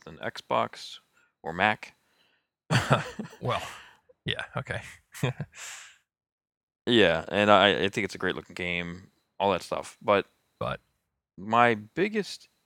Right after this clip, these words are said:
Speaker 1: issue, uh, issues, I would say, are the limitations that are put around the game, mostly with the f-, small fire teams. You can only have
Speaker 2: Three.
Speaker 1: two other people.
Speaker 2: Oh, yeah, I'm sorry,
Speaker 1: That's
Speaker 2: yeah, a total of three.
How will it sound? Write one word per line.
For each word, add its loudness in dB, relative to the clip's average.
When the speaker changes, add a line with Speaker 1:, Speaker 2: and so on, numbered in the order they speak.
Speaker 1:
issue, -8
uh, -2
issues, -6
I -6
would -14
say, -6
are 2
the -8
limitations -8
that -2
are -4
put -10
around -4
the -10
game, -12
mostly -4
with -6
the -10
f-, -18
small -2
fire 2
teams. -10
You -14
can -6
only 2
have 2
Speaker 2:
Three. -4
Speaker 1:
two 0
other -2
people. -6
Speaker 2:
Oh, 2
yeah, -2
I'm -6
sorry, -6
Speaker 1:
That's -8
Speaker 2:
yeah, -4
a -8
total -8
of -14
three. -14